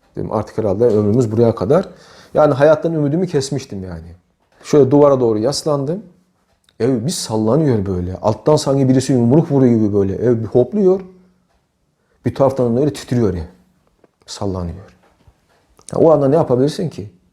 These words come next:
Çaresizlik. Sonucu bekleyeceksin yani. Kimseyi düşünemiyorsun o anda zaten. Sadece kendin yani öyle donup kalıyorsun. Neyse elhamdülillah yaşayacak ömrümüz varmış. O gece öyle atlatıldı. Ertesi günü iş yerinde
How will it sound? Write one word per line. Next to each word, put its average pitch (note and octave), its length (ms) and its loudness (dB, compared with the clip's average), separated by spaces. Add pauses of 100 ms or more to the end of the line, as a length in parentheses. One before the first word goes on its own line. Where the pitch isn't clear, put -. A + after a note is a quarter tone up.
(100)
Çaresizlik. - 720 -8 (440)
Sonucu A#2 380 2
bekleyeceksin B2+ 520 0
yani. F#2+ 280 -12 (540)
Kimseyi G#3+ 380 4
düşünemiyorsun C#3 560 2
o F#2 40 -4
anda F2 180 -6
zaten. F2 360 -14 (300)
Sadece A#2 320 -2
kendin G#2+ 440 -6
yani A2 160 -10 (140)
öyle - 320 -2
donup G#2 260 0
kalıyorsun. G2 460 -10 (2000)
Neyse E3 540 2 (640)
elhamdülillah A#2+ 680 2
yaşayacak A#2+ 420 0
ömrümüz A#2 420 0
varmış. F#2+ 380 -6
O A2+ 120 -6
gece A2+ 300 0
öyle G#2 140 0
atlatıldı. G#2+ 640 -2 (420)
Ertesi A#2+ 360 0
günü A2+ 140 2
iş - 220 -4
yerinde G#2+ 440 0